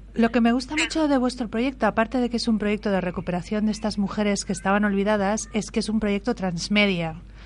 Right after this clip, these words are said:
Speaker 1: ¿no? Es un proyecto con múltiples patas. Cuéntanos esto de las patas o de las pantallas sobre las cuales podemos ver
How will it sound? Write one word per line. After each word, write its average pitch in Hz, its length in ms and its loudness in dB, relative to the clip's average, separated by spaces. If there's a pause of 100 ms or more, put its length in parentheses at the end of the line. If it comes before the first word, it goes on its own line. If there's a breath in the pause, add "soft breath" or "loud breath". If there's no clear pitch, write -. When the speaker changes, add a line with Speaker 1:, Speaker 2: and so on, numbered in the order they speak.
(120)
Speaker 1:
¿no? 254 120 4
Es 285 120 2
un 226 80 4
proyecto 226 400 4
con 240 140 0
múltiples 220 480 0
patas. 170 540 -2 (260 loud breath)
Cuéntanos 277 500 4
esto 202 240 0
de 190 140 4
las 180 260 0
patas 170 600 -4
o 185 80 -2
de 175 120 -4
las 170 160 -4
pantallas 185 540 0
sobre 190 180 0
las 180 120 -4
cuales 196 220 0
podemos 196 360 0
ver 185 260 2